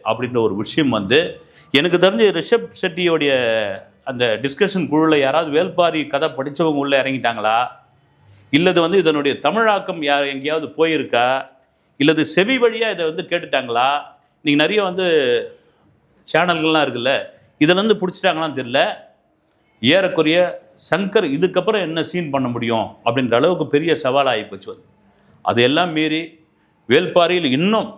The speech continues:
நான் படிச்ச இன்னும் எக்கச்சக்கமான கதைகள் இருந்தாலும் கோர் இதுதான். இதுதான் முக்கியமான விஷயம். அப்படி இருக்கும் பொழுது இதை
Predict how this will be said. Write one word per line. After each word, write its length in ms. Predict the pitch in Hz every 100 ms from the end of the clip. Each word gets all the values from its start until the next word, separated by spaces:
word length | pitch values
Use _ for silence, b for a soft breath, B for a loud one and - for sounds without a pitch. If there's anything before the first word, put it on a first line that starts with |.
| _ _ _ _ -
நான் 280 | 101 127 127
படிச்ச 180 | 135 170 147 104 147
இன்னும் 240 | 196 151 110
எக்கச்சக்கமான 680 | 120 - 220 208 208 208 190 156
கதைகள் 300 | 170 175 147
இருந்தாலும் 420 | 135 120 135 180 - _ _ _ _ _ _ -
கோர் 240 | 185 214 147
இதுதான். 300 | 117 120 - - _ _ - 131
இதுதான் 320 | 160 202 165
முக்கியமான 380 | 143 180 175 170 135
விஷயம். 280 | - 117 - _ _ _ _ _ -
அப்படி 180 | 107 120
இருக்கும் 260 | 156 143 143
பொழுது 240 | 117 117 131 151 - _ 107
இதை 140 | 101